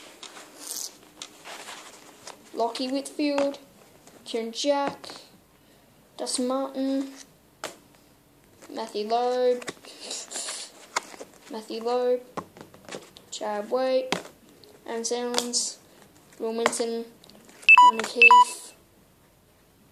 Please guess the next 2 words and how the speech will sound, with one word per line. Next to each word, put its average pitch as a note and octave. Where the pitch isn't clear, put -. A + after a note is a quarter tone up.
Steve G#3
Johnson, A3+